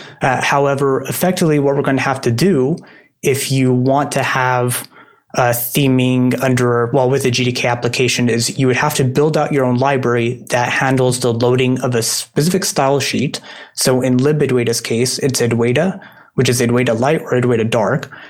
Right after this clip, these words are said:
For Elementary, it would be with their libgranit. And effectively what gnome is saying is, "Okay, Solus, System seventy-six, you guys have to develop your own thing."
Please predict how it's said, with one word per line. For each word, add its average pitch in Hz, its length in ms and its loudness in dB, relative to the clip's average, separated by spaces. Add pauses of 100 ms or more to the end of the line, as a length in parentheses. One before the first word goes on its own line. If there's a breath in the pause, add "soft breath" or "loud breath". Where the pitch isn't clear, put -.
For 139 200 0
Elementary, 147 680 2
it 135 80 2
would 120 200 0
be 120 180 2
with 120 300 0
their 117 180 2
libgranit. 160 760 0 (360 loud breath)
And 135 280 2
effectively 143 600 0
what 135 560 -2 (100)
gnome 135 320 2
is 123 100 0
saying 131 360 0
is, 120 260 -2 (260 loud breath)
"Okay, 143 300 0
Solus, 170 500 0
System 151 300 0
seventy-six, 143 640 0
you 131 140 2
guys 143 260 0
have 139 200 -2
to 135 60 -2
develop 131 360 0
your 127 120 2
own 127 200 0
thing." 113 340 -2